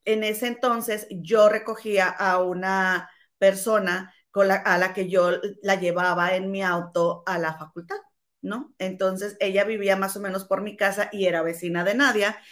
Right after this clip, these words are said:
y yo pasaba por ella y nos íbamos juntas a, a la facultad.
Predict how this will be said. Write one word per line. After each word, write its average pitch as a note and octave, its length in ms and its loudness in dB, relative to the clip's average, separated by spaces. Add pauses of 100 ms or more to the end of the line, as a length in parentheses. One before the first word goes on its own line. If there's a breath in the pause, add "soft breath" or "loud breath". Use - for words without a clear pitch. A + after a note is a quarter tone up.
(140 loud breath)
y F3+ 100 -4
yo F#3 180 4
pasaba F3+ 380 0
por B3+ 160 6
ella A#3+ 200 6
y A3+ 40 2
nos A3 180 -6
íbamos E3 300 -2
juntas F3 420 -4
a, D#3+ 120 2
a - 260 -4
la E3 120 -2
facultad. G#3 560 -2